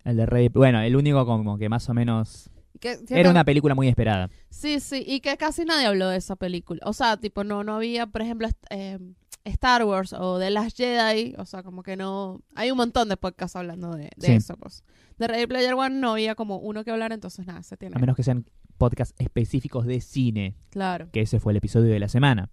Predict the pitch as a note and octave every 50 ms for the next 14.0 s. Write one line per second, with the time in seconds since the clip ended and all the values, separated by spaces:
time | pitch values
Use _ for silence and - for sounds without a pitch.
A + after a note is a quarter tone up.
0 | - - - - F#3+ F#3 - F#3+ E3 D#3 - - - - - - - - - -
1 | _ _ _ _ _ _ _ _ - _ _ _ - - C#4 - - G3+ G#3 G#3
2 | G#3 G#3 G#3 G#3 G#3 G3+ G3 A3+ A#3+ A3 F#3+ F#3+ - _ _ _ - - _ -
3 | B3 C4 B3+ A#3+ A#3 - - B3 B3+ C4 C4+ - F#4+ G#4+ A4 G4+ E4+ - E4+ D#4
4 | E4 - - G4 F#4 F4+ D4+ C4 C4 B3+ C#4 C#4+ D#4 D#4 C#4+ D4 D#4 F4+ G4+ G4+
5 | E4+ D4 C4+ - C4 C4 C4+ - C#4+ D4 D4 D4+ D4+ - B3+ A#3+ A3+ A#3+ B3 B3
6 | B3 A3+ G3+ A#3 A3+ F#3+ A3 A3 A#3+ C4+ - A#3 G#3+ - - F#3+ F3 F3 E3+ E3+
7 | F3 F#3 F3+ - D3 B2 C3+ C3+ C3+ C#3 C#3 C3 C3 C3 A#2+ - - _ _ -
8 | B2 A#2+ A#2 A2+ A2+ - - D3 B2 A#2 A#2+ A2 - A#2+ A#2 A#2 A2+ A2+ A#2+ B2
9 | A#2+ - B2+ A2 - - - B2 A#2 - B2+ B2+ - B2 A2+ A#2+ A#2 A#2+ B2 C#3
10 | C3 C3+ - C#3+ - C3+ B2+ - - B2+ C#3+ C#3+ - D3 C3 C3+ D#3+ D#3 - B2+
11 | C#3 - F3 F3+ F3+ - D#3 C#3+ C3+ B2+ B2+ C3 C3+ B2+ B2 - A#2 A2 G#2+ -
12 | - A2 A2 C#4+ C#4 C#4 C4+ C#4+ D4 D4 D4+ D#4 E4+ D#4+ D4+ D4 C4+ - - A#3
13 | A3+ A3 G#3+ G#3 G#3 F#3+ - G3 A#3 A3+ - G3 A#2+ - E3 F3 F#3+ G3+ G#3+ F#3+